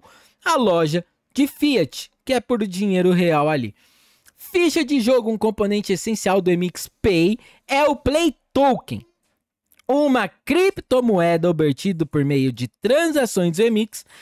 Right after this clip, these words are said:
vinculada exclusivamente à receita do jogo.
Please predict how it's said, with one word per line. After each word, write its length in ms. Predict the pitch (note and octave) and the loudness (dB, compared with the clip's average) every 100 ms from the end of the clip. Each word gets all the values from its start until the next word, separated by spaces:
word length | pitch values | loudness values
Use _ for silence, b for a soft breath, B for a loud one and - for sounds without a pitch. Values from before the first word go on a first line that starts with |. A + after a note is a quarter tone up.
| B B _ | B B _
vinculada 960 | D#3+ C4 F4+ F4+ C#4+ B3 G#3+ G#3+ G#3+ F#3+ | -2 0 0 -2 0 0 2 0 -2 -4
exclusivamente 1000 | - G#3+ G#3 F#3+ F#3 D#3+ G3 C4+ - | -6 -6 -4 -4 -2 -2 -2 -4 -2
à 60 | D4+ | -2
receita 680 | A#3+ A3 - B3+ D#4 - F4 | 0 0 -2 -2 -2 -2 0
do 160 | E4+ | 2
jogo. 400 | G#3 G3+ E3+ A#2+ | 4 2 2 -4